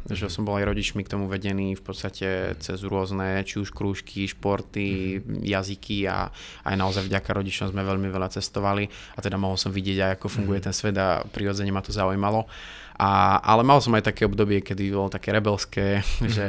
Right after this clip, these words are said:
Speaker 2: že som teda trošku aj odišiel z tej, z tej cesty a možno po ňom akoby som videl, že, že toto nemalo význam, že toto
Speaker 1: Mhm.
Speaker 2: naozaj nie je tá cesta
Speaker 1: Mhm.
Speaker 2: a začal som možno skúmať, e, naozaj
Speaker 1: Mhm.
Speaker 2: taký, taký ďalší
Speaker 1: Mhm.
Speaker 2: <laughs> smer.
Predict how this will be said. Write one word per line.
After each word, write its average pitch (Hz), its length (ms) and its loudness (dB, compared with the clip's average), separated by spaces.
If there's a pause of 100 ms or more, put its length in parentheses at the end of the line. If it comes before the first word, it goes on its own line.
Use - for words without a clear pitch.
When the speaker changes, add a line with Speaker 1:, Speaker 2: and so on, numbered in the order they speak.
Speaker 2:
že 101 180 -2 (160)
som - 160 -4
teda 98 400 2
trošku - 340 -8
aj 95 140 4
odišiel 98 400 0
z - 80 -10
tej, 95 160 0 (400)
z - 80 -12
tej 95 160 -2
cesty 104 320 0
a 101 80 4
možno 104 240 0
po 113 160 2
ňom 107 320 2
akoby 104 320 -4
som 104 160 -4
videl, 101 320 0
že, 98 400 -2
že 101 80 -6
toto 101 240 -6
nemalo 95 320 0
význam, 101 400 -4
že 101 80 -6
toto - 240 -8
Speaker 1:
Mhm. 101 80 0
Speaker 2:
naozaj 98 240 0
nie 98 160 0
je 95 60 -6
tá 98 100 -2
cesta 101 480 -4 (240)
Speaker 1:
Mhm. 92 160 -8
Speaker 2:
a 92 100 4 (300)
začal 95 320 -4
som 101 160 -6
možno 95 240 -4
skúmať, 90 400 -4 (100)
e, - 120 -4 (580)
naozaj - 560 -6 (540)
Speaker 1:
Mhm. 95 180 -6
Speaker 2:
taký, 107 240 -8
taký - 240 -4
ďalší - 380 -4
Speaker 1:
Mhm. - 580 0 (160)
Speaker 2:
<laughs> - 160 -18
smer. 92 320 -2